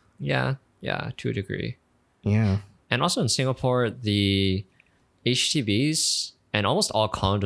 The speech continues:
Speaker 1: as well, they're, the, the contractor actually doesn't own the land that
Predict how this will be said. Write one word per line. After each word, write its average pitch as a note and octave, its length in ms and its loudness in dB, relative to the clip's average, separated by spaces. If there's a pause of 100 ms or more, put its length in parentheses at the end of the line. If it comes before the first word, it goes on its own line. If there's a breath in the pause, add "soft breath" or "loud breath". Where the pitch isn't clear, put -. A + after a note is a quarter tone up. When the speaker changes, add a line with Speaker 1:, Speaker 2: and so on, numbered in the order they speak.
(100)
Speaker 1:
as F#2 120 -4
well, F2 400 0 (380 soft breath)
they're, G#2+ 380 0 (380)
the, B2 280 -2
the A2 140 0
contractor B2 680 -2
actually G2 340 0
doesn't G2+ 280 -2 (160)
own G2 300 2
the G2 100 0
land E2 640 -2 (280)
that F2+ 280 0